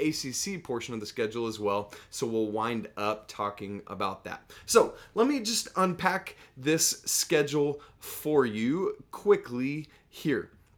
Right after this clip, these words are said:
Um, Carolina starts very first game, exhibition that is, takes place on October twenty-eighth. The Tar Heels are going to be playing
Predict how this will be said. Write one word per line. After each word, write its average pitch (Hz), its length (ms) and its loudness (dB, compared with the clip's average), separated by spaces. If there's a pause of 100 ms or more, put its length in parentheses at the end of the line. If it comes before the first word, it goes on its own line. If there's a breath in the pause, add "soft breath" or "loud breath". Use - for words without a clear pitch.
(880)
Um, 120 420 0
Carolina 202 440 4
starts 208 580 4
very 208 460 4
first 196 480 -6
game, 131 380 -4 (240)
exhibition 139 680 -2
that 110 200 -2 (140)
is, 131 380 -4 (260 loud breath)
takes 185 200 -4
place 190 320 -2
on 135 220 -2
October 175 460 -2
twenty-eighth. 175 540 -2
The 127 80 -14
Tar 151 200 0
Heels 151 320 0
are 123 200 -4
going 135 260 -2
to 123 60 -2
be 123 240 -6
playing 123 380 -2